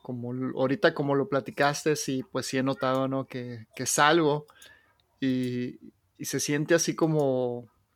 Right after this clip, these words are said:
eh, como el tipo de alivio que sientes cuando acabas de estornudar o cuando traes mucha sed y tomas agua. Es así como que,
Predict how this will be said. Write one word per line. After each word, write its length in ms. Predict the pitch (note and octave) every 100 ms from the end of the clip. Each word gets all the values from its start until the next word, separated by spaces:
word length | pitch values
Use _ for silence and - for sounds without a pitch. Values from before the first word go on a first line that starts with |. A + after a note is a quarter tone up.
| _ - _ _ _ _ - - - -
eh, 280 | - B2+ B2
como 160 | C#3 C#3
el 60 | C#3
tipo 220 | E3+ G3
de 80 | F3
alivio 360 | D#3 E3+ F#3
que 80 | E3+
sientes 440 | D#3+ D#3+ D#3+ F3+ -
cuando 760 | E3 D3 C3+ B2+ C3 B2+ B2+ C3
acabas 300 | D3+ E3 D3+
de 60 |
estornudar 720 | - C#3 B2+ B2+ C3 C#3 C#3
o 100 | C3+
cuando 280 | - C3 B2+
traes 200 | A#2+ C#3+
mucha 240 | C#3+ C#3+ D3+
sed 180 | C#3+
y 80 | C#3
tomas 320 | C#3 C3+ C3+
agua. 220 | B2+ B2+ B2+
Es 80 | C#3+
así 140 | -
como 220 | D3 C3
que, 220 | - A#2+